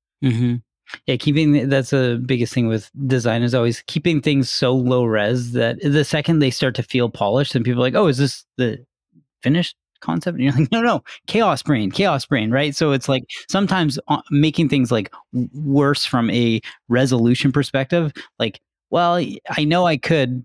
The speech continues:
like, record a Loom and show some of the Figma files, but, like,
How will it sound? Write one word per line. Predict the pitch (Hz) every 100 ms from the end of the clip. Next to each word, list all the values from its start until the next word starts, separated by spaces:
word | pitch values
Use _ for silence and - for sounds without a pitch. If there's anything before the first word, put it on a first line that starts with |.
| _
like, | 127 110 - _ _ 127
record | - 185 165
a |
Loom | 190 170 131
and | 127
show | - - 151 143
some | 151
of | 143
the | 131
Figma | 175 147 127
files, | 123 107 110
but, | 107
like, | 120 117